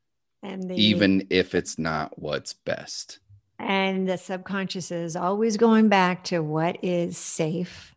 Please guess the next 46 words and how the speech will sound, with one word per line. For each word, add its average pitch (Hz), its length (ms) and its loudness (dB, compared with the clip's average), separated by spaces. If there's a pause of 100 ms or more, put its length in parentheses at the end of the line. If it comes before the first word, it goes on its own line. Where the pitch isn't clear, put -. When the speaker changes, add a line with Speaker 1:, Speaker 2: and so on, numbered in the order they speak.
Speaker 2:
What - 200 -14
is - 140 -10 (100)
Speaker 1:
and - 100 -6
Speaker 2:
safe? - 280 -18
Speaker 1:
comfortable. - 360 -12 (160)
Yeah. 180 120 -2
Speaker 2:
Survival. 71 440 -2 (400)
Speaker 1:
Yep. 180 180 -10 (220)
Speaker 2:
Right? 82 240 -10 (220)
Your, 92 460 -2
your 101 180 -6
nervous 101 320 -2
system 90 240 -6
does 78 160 -8
not 85 220 -4
give 80 200 -10
one 87 320 -4
damn 87 460 -6
about 78 260 -4
your 85 120 -2
dreams, 73 640 -6 (360)
about 76 300 -2
your 92 140 -2
purpose, - 680 -8
about 78 300 -4
your 95 140 0
vision, 73 600 -8
about 78 320 -6
the 85 60 -6
blue 90 220 -2
check 85 360 -6
on 92 100 -2
your 95 100 -2
social 95 340 -4
media, 73 640 -2
about 82 480 -4
what 87 340 -8
you, 87 160 -6
what's 85 240 -6
in 101 60 -4
your 107 100 -2
bank. 87 180 -4
It 92 80 -6
does 87 160 -2
not - 220 -8
care, - 220 -10